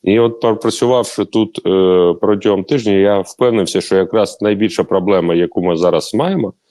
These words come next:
це те, що, е, про нашу війну забули, про нашу війну,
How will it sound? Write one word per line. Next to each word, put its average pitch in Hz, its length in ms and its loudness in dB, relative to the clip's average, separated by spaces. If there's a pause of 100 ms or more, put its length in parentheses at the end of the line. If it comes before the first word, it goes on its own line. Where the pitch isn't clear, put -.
(260)
це - 160 -14
те, 135 240 -2
що, - 400 -2
е, 95 420 0
про 107 140 0
нашу 101 320 -2
війну 92 480 0
забули, 92 500 0 (580)
про 110 220 -2
нашу 131 440 -2
війну, 104 600 2